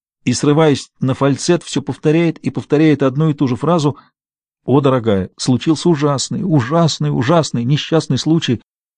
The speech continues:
Правду она узнала много позже. Мадлен повесилась. Повесилась в шестнадцать лет. "Почему эта история случилась со мной?" —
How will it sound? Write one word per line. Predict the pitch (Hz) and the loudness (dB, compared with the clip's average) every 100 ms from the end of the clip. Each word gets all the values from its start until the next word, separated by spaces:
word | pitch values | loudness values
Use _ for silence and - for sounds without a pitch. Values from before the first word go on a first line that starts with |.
| _ _ _ _ _ _ _ - | _ _ _ _ _ _ _ -4
Правду | 127 156 208 196 202 160 _ _ | 2 4 4 2 2 0 _ _
она | 127 147 196 | 0 4 4
узнала | 156 185 190 180 _ | 4 4 2 0 _
много | 127 156 175 | 0 2 0
позже. | 175 123 85 76 101 - _ _ _ | 0 -2 -2 -6 -14 -18 _ _ _
Мадлен | 113 113 123 175 | 0 2 4 4
повесилась. | 170 147 117 - 80 - - _ _ _ _ _ _ _ | 4 2 0 -4 -12 -16 -20 _ _ _ _ _ _ _
Повесилась | - 104 143 190 196 170 | -2 2 2 2 2 0
в | - | -2
шестнадцать | - 101 143 - 143 | -6 -4 -4 -6 -6
лет. | 92 80 _ _ _ _ _ _ _ _ _ _ _ _ | -4 -6 _ _ _ _ _ _ _ _ _ _ _ _
"Почему | 110 - - 185 208 185 | -6 -2 4 6 6 4
эта | 127 147 | 0 0
история | 139 - 143 123 | -2 0 2 2
случилась | - 135 135 113 - | 0 -2 0 -2 -2
со | 147 | -2
мной?" — | 143 131 90 | 0 -2 -6